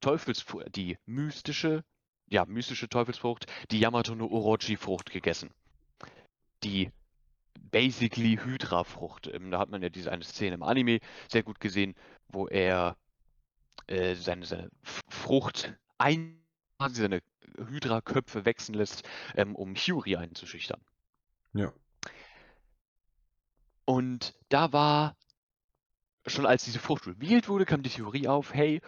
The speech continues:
Speaker 1: Orochi hat wahrscheinlich mehrere Leben, dass du jeden dieser Köpfe abtrennen musst, um ihn zu töten.
Speaker 2: Ja.
Speaker 1: Es war aber einfach nicht sicher, äh, wie viele Köpfe abgetrennt werden müssen.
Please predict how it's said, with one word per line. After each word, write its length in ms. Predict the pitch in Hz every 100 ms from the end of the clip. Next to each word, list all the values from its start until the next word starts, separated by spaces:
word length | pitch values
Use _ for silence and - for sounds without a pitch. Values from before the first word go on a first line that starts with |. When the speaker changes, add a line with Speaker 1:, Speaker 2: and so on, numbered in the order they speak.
| -
Speaker 1:
Orochi 360 | 107 123 - 113
hat 180 | 117
wahrscheinlich 500 | 117 - 117 107 104
mehrere 400 | 104 107 95 90
Leben, 460 | 87 85 101 107 85 - - -
dass 160 | 113
du 100 | -
jeden 380 | 98 110 135 123
dieser 200 | 110 104
Köpfe 460 | - 123 - - -
abtrennen 540 | 127 - - 104 95
musst, 360 | 92 107 - - - -
um 200 | 127 131
ihn 200 | - 110
zu 140 | 110 -
töten. 360 | - 104 - - _ _ _ _ _ _ _ _ _ _ _ _ 92
Speaker 2:
Ja. 180 | 87 - - -
Speaker 1:
Es 180 | -
war 140 | 113 123
aber 180 | 127 123
einfach 240 | 123 113
nicht 180 | 110 -
sicher, 420 | - 123 139 123 - - _ _ _ -
äh, 220 | 104 101 -
wie 120 | 107
viele 280 | - 190 156
Köpfe 300 | 123 - 98
abgetrennt 340 | - - 87
werden 200 | 82 78
müssen. 220 | - -